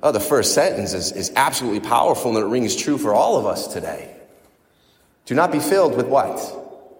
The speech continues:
Anxiety. Do not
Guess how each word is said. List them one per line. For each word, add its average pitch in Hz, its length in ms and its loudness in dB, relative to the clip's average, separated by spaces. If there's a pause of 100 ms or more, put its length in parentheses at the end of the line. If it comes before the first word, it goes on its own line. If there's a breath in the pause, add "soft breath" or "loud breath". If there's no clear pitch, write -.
(760)
Anxiety. 110 720 -6 (1800)
Do 143 140 0
not 117 640 2